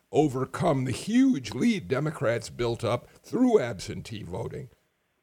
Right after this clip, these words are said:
And so we know basically that this hurt Republicans.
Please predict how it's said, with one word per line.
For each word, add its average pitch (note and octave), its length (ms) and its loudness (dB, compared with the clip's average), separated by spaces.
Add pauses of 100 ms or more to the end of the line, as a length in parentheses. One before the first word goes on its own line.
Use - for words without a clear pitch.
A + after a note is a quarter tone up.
(120)
And F3+ 160 -2
so F3+ 320 4 (440)
we C3+ 200 -4
know F#3+ 260 4
basically C#3+ 880 0 (260)
that D3 220 -2
this - 220 -2
hurt C3 280 2
Republicans. F#3+ 800 0